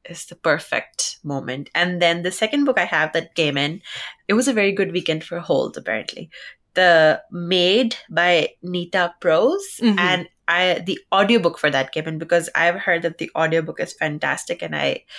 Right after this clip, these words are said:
Speaker 1: I just, what are words? I cannot focus on paper and words right now. So I am currently going to start these two books, and hopefully I'll have more to report next week.
Speaker 2: <laughs>
Speaker 1: So
Speaker 2: Yeah, those, those sound like good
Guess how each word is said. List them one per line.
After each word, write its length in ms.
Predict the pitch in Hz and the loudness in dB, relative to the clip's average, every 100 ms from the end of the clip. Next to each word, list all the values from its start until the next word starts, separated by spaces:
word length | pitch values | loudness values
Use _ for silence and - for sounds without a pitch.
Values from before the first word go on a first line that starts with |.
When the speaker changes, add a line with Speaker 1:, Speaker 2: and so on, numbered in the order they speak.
| - - - | -18 -18 -4
Speaker 1:
I 140 | 156 | -2
just, 240 | 156 147 - | -2 -4 -6
what 240 | 151 170 | -2 2
are 180 | 156 - | 2 2
words? 520 | - 107 - 147 - 160 | 2 0 -2 -8 -6 -4
I 80 | |
cannot 320 | 170 165 147 - | -2 -2 -2 -2
focus 380 | 156 - - 156 | -4 -4 -6 -6
on 140 | 151 | -4
paper 320 | 147 135 127 | -2 -2 0
and 340 | 127 - 135 135 | -2 -4 -8 -10
words 280 | 123 - | -12 -12
right 160 | - - - | -14 -16 -16
now. 160 | - - - - - _ | -18 -18 -20 -20 -20 _
So 460 | - 185 156 - _ - | -2 2 2 0 _ 0
I 140 | 180 | 2
am 400 | 196 208 208 165 - - | 4 2 0 -8 -12 0
currently 680 | 214 208 202 196 185 165 151 | 4 4 2 -2 -2 0 2
going 240 | 165 156 | 0 0
to 80 | 156 | -4
start 460 | - - 147 139 - | -6 -2 0 -2 -6
these 220 | - - | -12 -8
two 140 | - | -8
books, 360 | - - - - | -8 -10 -12 -10
and 100 | 165 165 | -8 0
hopefully 560 | 175 170 - 190 170 | 2 0 -2 -2 2
I'll 100 | 160 | 2
have 300 | 170 151 151 - | 2 -2 -4 -6
more 160 | 139 | -8
to 80 | 139 | -6
report 400 | 139 147 131 123 - | -6 -6 -6 -6 -8
next 260 | - - | -16 -16
week. 220 | - 240 - - | -8 -8 -10 -20
Speaker 2:
<laughs> 120 | _ | _
Speaker 1:
So 320 | - 165 - - _ _ _ | -4 -2 -2 -6 _ _ _
Speaker 2:
Yeah, 180 | 196 175 | 0 2
those, 280 | 214 240 240 | 4 2 2
those 340 | 196 226 233 | 2 4 4
sound 260 | 269 269 262 | 4 2 2
like 280 | 226 - _ - | 2 0 _ 0
good 540 | 185 190 190 180 190 | 4 6 6 4 0